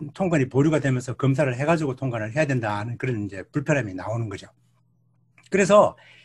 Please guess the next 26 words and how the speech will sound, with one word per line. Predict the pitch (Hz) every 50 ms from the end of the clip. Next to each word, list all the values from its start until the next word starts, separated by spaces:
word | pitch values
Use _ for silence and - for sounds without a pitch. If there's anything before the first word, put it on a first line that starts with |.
| - - _ _
아까 | 143 160 160 - 226 202
제가 | 196 190 202 190 185 170
설명드렸다시피 | 156 - 196 190 190 190 165 170 175 180 185 160 139 - - -
이게 | 190 185 185
안 | - 123 127 156 165
찍혀야 | 165 240 214 214 262 247 190
되는데 | 143 123 117 107 104 147 160 127 90 - - _
이게 | 180 170 170
찍히게 | - - 220 214 - 269 233 208
되면 | - 139 120 135 151 139 113 92 - _ _ _ _
아주 | - - - - - - 175
골치 | 160 139 135 143
아픕니다. | 131 - 113 101 101
그래서 | 120 127 156 156 - 135
이게 | 143 156 151 160 131 - - - - _ _ _ _ _
이런 | 180 170 196 196 185 165
수입 | - - 208 202 202
경보에 | - 143 135 139 147 151 143
안 | - - - 131 156
올라오도록 | 180 208 214 220 208 202 208 190 139
하는 | 151 156 156
것이 | 147 151 - - 147 135 127 - _ _ _ _
매우 | - 123 127 143 165 180 170 143
중요하다는 | - - - 123 120 123 120 113 107 98 92 87
거죠. | - - 101
수-, | - - - -